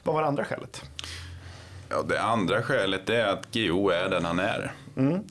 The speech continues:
Speaker 2: Jag vet inte hur många gånger han har förklarat i alla möjliga medier att han tycker att skatterna för höginkomsttagare är för låga.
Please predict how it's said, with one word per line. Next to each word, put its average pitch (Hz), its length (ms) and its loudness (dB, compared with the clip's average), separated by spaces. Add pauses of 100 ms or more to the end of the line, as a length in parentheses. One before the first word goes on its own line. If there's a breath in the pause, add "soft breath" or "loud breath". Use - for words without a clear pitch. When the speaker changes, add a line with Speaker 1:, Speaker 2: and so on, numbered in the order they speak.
(400 loud breath)
Speaker 2:
Jag 101 300 2
vet 90 460 -2
inte 95 180 0
hur 92 160 2
många 92 280 2
gånger 71 280 2
han 67 140 0
har 65 80 -2
förklarat 64 600 0
i 64 320 -2
alla 76 240 -2
möjliga 76 400 0
medier 65 420 0
att 65 180 -2
han 62 140 -4
tycker 67 260 -2
att 64 100 -2
skatterna 67 520 -2
för 65 140 -2
höginkomsttagare 65 1040 0
är 67 40 -2
för - 120 -4
låga. 67 460 0